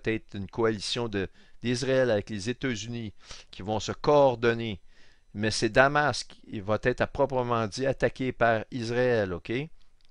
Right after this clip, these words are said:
Donc, à partir de ce moment-là, par les nouvelles, dans le monde entier, ça va vraiment être l'effet d'une bombe. «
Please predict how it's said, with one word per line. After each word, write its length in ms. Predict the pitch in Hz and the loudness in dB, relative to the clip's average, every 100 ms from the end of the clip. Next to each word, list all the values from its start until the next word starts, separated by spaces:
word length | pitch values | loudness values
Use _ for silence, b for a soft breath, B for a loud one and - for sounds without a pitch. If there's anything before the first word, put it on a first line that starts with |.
| - - - - - - - | -20 -20 -20 -18 -18 -12 6
Donc, 540 | 165 147 92 - - - - - - - B B B B B - | 6 6 0 -12 -18 -20 -20 -20 -20 -20 B B B B B -4
à 100 | 107 | 2
partir 400 | 151 - 180 170 | 2 4 4 4
de 160 | 117 | 2
ce 220 | 110 - 110 | -2 0 0
moment-là, 720 | 139 156 135 117 113 123 147 | 0 2 2 2 2 0 2
par 220 | 110 95 | 2 2
les 140 | 101 | -2
nouvelles, 680 | 120 156 120 123 139 151 147 - - - - - - - - | -4 0 4 4 4 -4 -12 -18 -20 -20 -20 -20 -20 -20 -8
dans 140 | - 95 | -2 -2
le 120 | 95 | 2
monde 320 | 120 147 131 | 4 4 4
entier, 580 | 123 117 - 127 131 131 | 2 0 -4 -4 -4 -4
ça 140 | - | -4
va 200 | 95 98 | 0 -2
vraiment 600 | 92 104 113 110 110 104 - - _ - - - | -2 -4 -2 0 -2 -4 -8 -20 _ -20 -12 -4
être 260 | 101 - 90 | -4 -4 -6
l'effet 300 | 98 92 110 | -4 -2 -2
d'une 260 | 98 95 87 | -2 -6 -4
bombe. « 460 | 95 90 82 80 | -4 -4 -8 -14